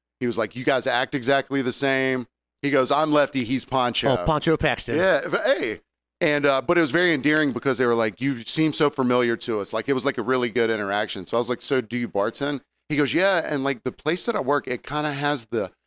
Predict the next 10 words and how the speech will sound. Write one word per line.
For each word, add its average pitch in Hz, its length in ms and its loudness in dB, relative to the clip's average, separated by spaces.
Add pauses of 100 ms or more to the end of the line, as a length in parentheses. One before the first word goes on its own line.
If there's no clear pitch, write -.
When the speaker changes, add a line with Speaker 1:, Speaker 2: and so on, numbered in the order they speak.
(160)
Speaker 1:
the 110 80 -6
bric-a-brac 131 760 -2
and 113 160 -2
the 104 120 -4 (100)
tchotchkes - 640 -6
that 127 180 -4
you 107 100 -4
have 110 200 0
around 139 240 -6
here." 151 220 -8